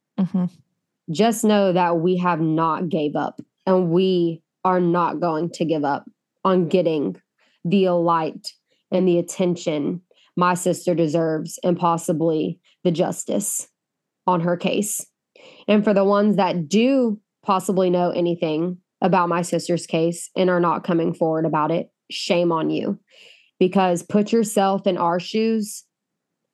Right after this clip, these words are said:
Speaker 2: and think that, what if it was your family member in this situation,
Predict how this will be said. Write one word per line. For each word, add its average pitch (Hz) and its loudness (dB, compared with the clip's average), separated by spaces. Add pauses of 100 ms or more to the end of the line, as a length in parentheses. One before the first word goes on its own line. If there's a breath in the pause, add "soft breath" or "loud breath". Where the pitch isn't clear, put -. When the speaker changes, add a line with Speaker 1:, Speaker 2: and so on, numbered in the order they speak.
Speaker 2:
and 202 2
think 185 2
that, 180 2
what 175 2
if 175 -2
it 170 0
was 151 -2
your 170 0
family 160 -2
member 156 -2
in 180 2
this 170 0
situation, 160 -2